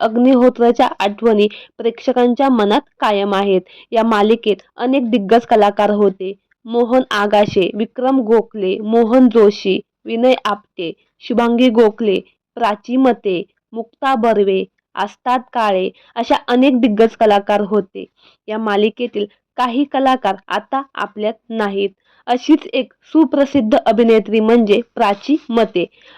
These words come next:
अग्निहोत्र या मालिकेत प्राची मते नायिकेच्या भूमिकेत होती. पण अवघ्या तेविसाव्या वर्षी प्राचीचे कॅन्सरसारख्या आजाराने दुःखद निधन झाले. त्यामुळे संपूर्ण सिनेसृष्टी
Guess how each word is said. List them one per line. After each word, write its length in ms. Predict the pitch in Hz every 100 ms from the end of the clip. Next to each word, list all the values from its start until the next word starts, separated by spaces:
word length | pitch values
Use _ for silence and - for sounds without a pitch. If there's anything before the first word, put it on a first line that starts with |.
| -
अग्निहोत्र 800 | 240 233 262 320 262 285 233 202 202 -
या 140 | 247 269
मालिकेत 560 | 269 214 214 214 202 190 _ _
प्राची 420 | - 220 220 -
मते 380 | 277 277 262 202 190 _ -
नायिकेच्या 640 | 226 214 226 254 247 277
भूमिकेत 540 | 226 208 196 196 196
होती. 340 | 190 196 185 185 - _ _ _
पण 180 | 233 196 - _
अवघ्या 380 | 233 247 226 214 - _
तेविसाव्या 600 | 240 240 240 254 254 269 269
वर्षी 400 | 269 247 - 202 - _ _
प्राचीचे 600 | 226 208 - 240 226 208 -
कॅन्सरसारख्या 920 | 240 226 220 254 247 - 254 247 202 190 _ -
आजाराने 680 | 175 196 220 226 220 214 269
दुःखद 460 | 202 208 _ 240 262 _
निधन 400 | 233 226 196 202
झाले. 320 | 202 190 180 180 _ _ _
त्यामुळे 460 | 254 262 254 196 208 -
संपूर्ण 540 | 233 220 254 269 277
सिनेसृष्टी 840 | 269 262 214 208 202 208 208 285